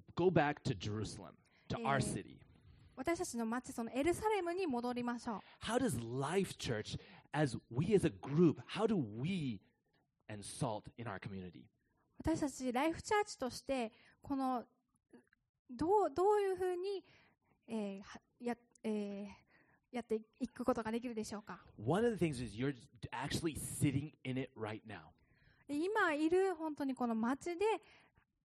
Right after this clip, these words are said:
Speaker 2: 行い、働-、働いていくことです。
Speaker 1: Service.
Speaker 2: えー、あ、ごめんなさい。えっと、今この、もうこの日曜日に、あ、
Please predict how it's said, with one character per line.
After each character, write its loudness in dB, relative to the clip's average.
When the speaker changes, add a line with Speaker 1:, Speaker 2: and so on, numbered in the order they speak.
Speaker 2:
行 -4
い、 -2
働-、 -2
働 0
い -6
て -4
い -6
く -14
こ -6
と -8
で -10
す。 -2
Speaker 1:
Service. -10
Speaker 2:
え -8
ー、 -6
あ、 -6
ご -12
め -8
ん -4
な -12
さ -12
い。 -18
え -12
っ -10
と、 -16
今 0
こ -8
の、 -6
も -4
う -8
こ -8
の -4
日 -2
曜 -2
日 -6
に、 -4
あ、 -20